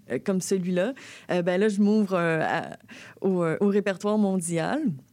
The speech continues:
Et là, je vais, et c'est ça, je vais chercher une, un, un bout de phrase, des fois, qui, qui me fait penser à une histoire. Euh, la première année que je l'avais fait, en fait, j'étais dans les parcs, puis je filais la laine, puis les gens venaient, puis je, je, on échangeait le savoir-faire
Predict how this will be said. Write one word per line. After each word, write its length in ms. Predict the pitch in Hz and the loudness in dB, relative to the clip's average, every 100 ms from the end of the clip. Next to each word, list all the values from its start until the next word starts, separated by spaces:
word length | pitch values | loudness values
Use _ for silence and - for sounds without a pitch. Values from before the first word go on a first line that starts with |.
| _ - - - - | _ -20 -20 -6 0
Et 140 | 202 | 2
là, 160 | 226 254 | 4 2
je 140 | 214 | 2
vais, 400 | 190 180 143 - | 2 2 0 0
et 140 | 202 196 | 0 0
c'est 140 | 208 | 0
ça, 160 | - 185 | 0 0
je 80 | 185 | 0
vais 80 | |
chercher 460 | 185 214 - 254 247 | -2 -4 0 2 2
une, 180 | 208 - - _ - | 0 -2 -12 _ -2
un, 380 | 202 196 190 185 | 0 2 2 2
un 100 | 202 | 2
bout 160 | 202 233 | 2 0
de 60 | - | -2
phrase, 260 | 277 302 | -2 0
des 100 | 226 | 0
fois, 200 | - 240 | 0 -2
qui, 100 | 208 - - | -2 -10 -2
qui 100 | 214 | 0
me 40 | |
fait 140 | 196 190 | 0 -2
penser 380 | 190 180 - | -2 -2 -2
à 60 | 202 | 0
une 120 | 185 | 0
histoire. 560 | 175 - 185 180 254 269 - - - - - - | -2 -4 -2 -2 -2 -6 -10 -20 -18 -20 -6 -2
Euh, 260 | 180 180 | 2 2
la 100 | 185 | 0
première 340 | - 214 220 220 | 0 0 0 0
année 160 | 220 | 0
que 60 | 254 | 0
je 60 | |
l'avais 220 | 233 196 185 | 0 0 -2
fait, 260 | - 247 | -2 0
en 100 | 226 | 0
fait, 260 | - 240 214 - - | -2 -4 -4 -12 -6
j'étais 280 | 185 185 214 | -2 0 2
dans 120 | 208 196 | 2 2
les 120 | 180 | -2
parcs, 300 | 202 269 - - | -4 -6 -6 -8
puis 80 | |
je 80 | 196 | -8
filais 360 | - 220 190 208 | -4 -2 0 0
la 160 | 208 | 0
laine, 320 | 185 208 240 240 _ - | 0 0 0 -2 _ -4
puis 100 | 185 | 0
les 140 | 185 | 0
gens 220 | 180 202 | 2 0
venaient, 260 | 190 208 247 | 2 0 0
puis 280 | 247 185 180 - | -2 -6 -6 -8
je, 60 | - - | -10 -8
je, 60 | - - _ _ | -10 -14 _ _
on 120 | 190 | -2
échangeait 640 | 185 180 196 185 202 220 226 _ - | 0 0 0 2 2 0 -2 _ -2
le 200 | 196 190 | -2 0
savoir-faire 720 | 190 180 175 - 196 220 | -2 -2 -4 -4 -4 -4